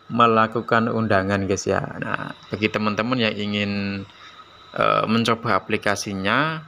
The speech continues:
nah nanti bisa tinggal di download saja di Play Store.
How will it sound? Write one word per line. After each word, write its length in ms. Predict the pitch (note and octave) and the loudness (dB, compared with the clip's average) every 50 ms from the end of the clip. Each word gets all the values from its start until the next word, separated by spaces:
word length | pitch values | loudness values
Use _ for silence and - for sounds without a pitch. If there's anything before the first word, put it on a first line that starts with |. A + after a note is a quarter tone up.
| - - | -10 -8
nah 80 | G#2 | -4
nanti 320 | G2 G2 G2+ A#2 C#3 C#3+ C3+ | -2 0 0 0 0 0 0
bisa 400 | C#3 - - B2+ A2+ A2+ A#2 A#2 | 0 0 2 2 0 0 -2 -4
tinggal 560 | - G#2 G2+ G2 G2+ G2+ G#2 A2 A2 A2 - - | -6 -6 -2 0 2 2 2 2 0 -2 -6 -8
di 480 | - - G#2 F#2+ F#2 F#2+ G2 G2+ G2+ - - - - - - - - - - - - - - | -8 -4 -2 -2 0 0 -2 -2 -4 -6 -8 -14 -16 -20 -20 -20 -20 -20 -20 -20 -20 -6 0
download 400 | - A#2 G#2+ G2+ G#2 G#2 G#2+ - | 2 2 2 4 2 2 2 2
saja 480 | - G#2 F#2+ - - - G#2+ G2+ G2+ | 0 -2 -2 -2 -2 -2 0 0 -2
di 320 | G2+ - - G#2 G2 G2 G2 | -2 -4 -4 -2 -2 -2 -2
Play 320 | - - - G2 G#2 G2+ | -4 -2 -2 -2 -2 -2
Store. 480 | - - - - - G#2+ G2+ F#2+ F#2+ | -4 -10 -4 0 2 2 2 2 0